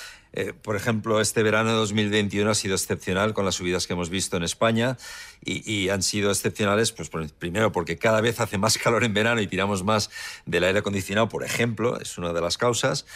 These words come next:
Eso hace que el consumo energético suba.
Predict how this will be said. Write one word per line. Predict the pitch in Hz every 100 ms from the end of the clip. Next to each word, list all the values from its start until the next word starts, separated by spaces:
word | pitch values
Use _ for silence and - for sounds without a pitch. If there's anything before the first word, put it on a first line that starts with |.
| - - -
Eso | - 101 104
hace | 101 104
que |
el | 95
consumo | 90 85 104 98
energético | 90 - 110 95 90
suba. | - 151 139 160